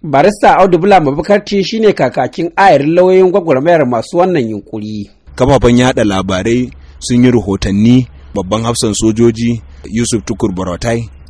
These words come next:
Speaker 2: yana da gidaje biyu a haɗaɗɗiyar daular Larabawa, wato Dubai. Ya ce yana noman macizai. A ina gonan nashi na macizan yake? Nawa yake samu a gona a matsayin riba? In yana da waɗansu hanyar samun kuɗi,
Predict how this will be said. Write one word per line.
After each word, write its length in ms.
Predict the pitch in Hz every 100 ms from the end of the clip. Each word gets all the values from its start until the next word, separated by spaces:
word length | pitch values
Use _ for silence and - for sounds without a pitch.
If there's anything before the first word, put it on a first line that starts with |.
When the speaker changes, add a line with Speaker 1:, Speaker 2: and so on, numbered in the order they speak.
| -
Speaker 2:
yana 320 | 110 117 110
da 100 | 90
gidaje 580 | 90 113 110 101 95 98 98
biyu 240 | 107 110 - - - -
a 260 | 92 87 -
haɗaɗɗiyar 440 | 196 - - 117
daular 280 | 107 113 107
Larabawa, 520 | 92 90 92 92 92
wato 300 | 95 87 -
Dubai. 320 | 87 92 95 85 - -
Ya 200 | 127 139
ce 100 | 143 160
yana 280 | 104 131 117
noman 360 | 104 101 104 110
macizai. 480 | 107 104 90 85 82 - - - -
A 100 | -
ina 260 | 123 131 147
gonan 320 | 147 156 160
nashi 240 | 135 127 123
na 100 | 120
macizan 460 | 113 107 101 113
yake? 300 | 107 101 101 - - - -
Nawa 240 | 156 170
yake 240 | 160 - 127
samu 300 | 127 131 123
a 100 | 101
gona 260 | 98 120 131
a 120 | 98
matsayin 360 | 107 104 113
riba? 320 | 107 113 98 - - - -
In 100 | 170
yana 240 | 208 185
da 80 | 127
waɗansu 320 | 139 165 175
hanyar 260 | 175 180 143
samun 340 | 156 165 165
kuɗi, 320 | 151 165 165